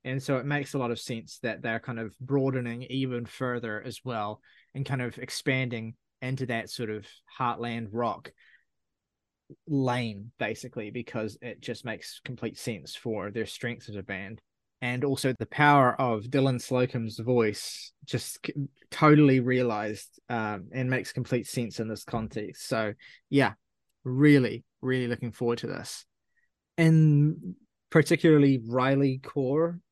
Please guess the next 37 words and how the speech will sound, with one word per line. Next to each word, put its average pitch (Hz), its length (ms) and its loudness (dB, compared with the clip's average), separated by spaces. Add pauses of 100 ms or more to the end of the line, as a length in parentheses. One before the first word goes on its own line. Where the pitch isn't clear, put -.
(220)
realms, 180 640 0 (320)
we 147 160 6
had 151 160 6
an 143 100 4
announcement 143 480 -2
this 139 180 -2
week 139 300 4
of 135 140 0
a 131 40 2
new 139 200 4
album 131 420 2
from 127 540 -6
one 139 320 4
Miss 135 240 0
Roisin 131 500 0
Murphy, 160 500 4
who 190 120 2
it 135 100 -4
feels 143 180 2
like 123 140 -2
I've 123 160 -2
been 117 240 -4 (240)
talking 147 260 2
about 135 200 6
a 123 60 4
lot. 135 200 4
I've 131 80 -2
just - 120 -12
been 117 140 -6
happening 139 500 2
to 135 100 0
listen 139 260 2
to 143 60 2
her 139 100 4
music 147 340 2
a 147 40 0
lot. 151 320 2